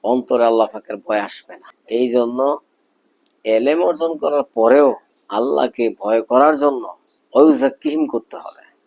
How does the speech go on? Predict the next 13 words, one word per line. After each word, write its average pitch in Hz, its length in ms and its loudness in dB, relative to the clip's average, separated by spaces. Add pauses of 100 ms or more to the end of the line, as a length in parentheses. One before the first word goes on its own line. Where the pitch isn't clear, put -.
(120)
আত্মশুদ্ধি 135 580 -2
করতে 104 260 -10
হবে। 85 180 -16
আর - 120 -6
আত্মশুদ্ধির 175 760 -2
সিস্টেম 143 340 -6
হইল 127 220 -2 (1400)
বিভিন্ন 143 380 0 (160)
প্রকারের 127 560 2
জিকির, 127 400 -6
শুকর 123 420 -2 (400)
এবং 107 260 -2 (240)
মুরাকাবা, 110 600 0